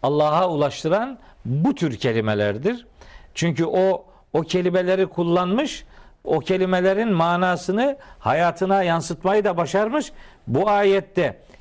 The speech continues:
kelimelerin, o temiz kelimelerin, içi dolu kelimelerin Allah'a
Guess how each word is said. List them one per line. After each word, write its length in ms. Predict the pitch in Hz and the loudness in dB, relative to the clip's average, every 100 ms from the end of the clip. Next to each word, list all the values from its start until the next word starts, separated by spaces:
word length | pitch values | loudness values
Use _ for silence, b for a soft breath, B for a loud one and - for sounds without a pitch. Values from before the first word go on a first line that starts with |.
| B | B
kelimelerin, 840 | - 156 180 185 180 185 190 123 87 - - | -4 0 2 2 2 2 0 -2 -10 -12 -4
o 140 | 156 | -2
temiz 420 | 160 170 226 180 | 0 2 2 0
kelimelerin, 720 | 185 160 156 143 139 131 113 - B B | -2 -2 0 2 2 0 -2 -8 B B
içi 260 | 135 - 180 | -6 -4 0
dolu 240 | 185 214 | 0 0
kelimelerin 640 | 208 185 175 160 147 135 131 | 0 0 0 0 0 -2 -2
Allah'a 760 | 135 143 151 147 175 240 233 | 0 2 2 2 2 0 -2